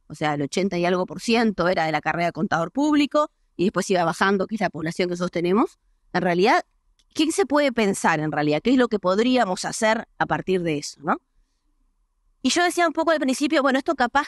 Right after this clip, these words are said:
que es como un poco diferente, ¿no? Acá estamos hablando de emprender, pero mucho antes, ¿sí?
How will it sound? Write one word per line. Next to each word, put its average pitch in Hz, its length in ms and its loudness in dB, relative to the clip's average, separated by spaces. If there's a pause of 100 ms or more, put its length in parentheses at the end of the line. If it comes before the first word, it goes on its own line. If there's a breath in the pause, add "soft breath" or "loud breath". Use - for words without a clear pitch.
que - 100 0
es 339 100 -2
como 370 160 -2
un 311 80 0
poco 262 200 -2
diferente, 220 640 0
¿no? 175 80 4
Acá 214 140 -2
estamos 302 300 0
hablando 277 360 2
de 254 60 0
emprender, 226 440 0
pero 294 160 -4
mucho 285 280 -4
antes, 214 480 -2 (260)
¿sí? 233 240 -4